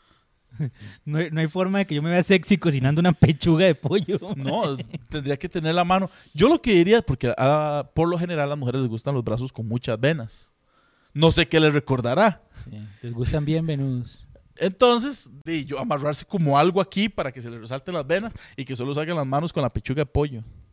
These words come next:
Speaker 1: Mae, sí, sí, no. No hay forma de que se me vean las
Speaker 2: No.
Speaker 1: venas. <laughs> Mae, ya todos
Speaker 2: Todo triste, así como, no.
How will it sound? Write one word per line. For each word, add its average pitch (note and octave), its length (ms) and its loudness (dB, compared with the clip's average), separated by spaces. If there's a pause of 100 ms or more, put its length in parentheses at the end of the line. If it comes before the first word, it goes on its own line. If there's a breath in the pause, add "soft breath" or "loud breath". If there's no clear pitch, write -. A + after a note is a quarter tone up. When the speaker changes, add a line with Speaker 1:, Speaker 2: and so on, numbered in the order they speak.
(1900)
Speaker 1:
Mae, C3+ 320 -12
sí, B2 300 -8
sí, A#2 180 -14
no. G#2+ 200 -8 (100)
No A#2 80 -10
hay A2 60 -10
forma A#2 320 -6
de - 40 -6
que - 60 -20
se A2 60 -10
me G2+ 100 -10
vean B2 120 -6
las A#2+ 140 -6
Speaker 2:
No. A#2 60 -2
Speaker 1:
venas. A2 420 -10 (1000)
<laughs> F#3 120 -2
Mae, D3+ 140 -10
ya C#3+ 120 -8
todos D3+ 260 -8 (480 loud breath)
Speaker 2:
Todo C#3 200 -2
triste, C3+ 340 -6
así B2 120 -6
como, A2+ 160 -16
no. A#2 240 -10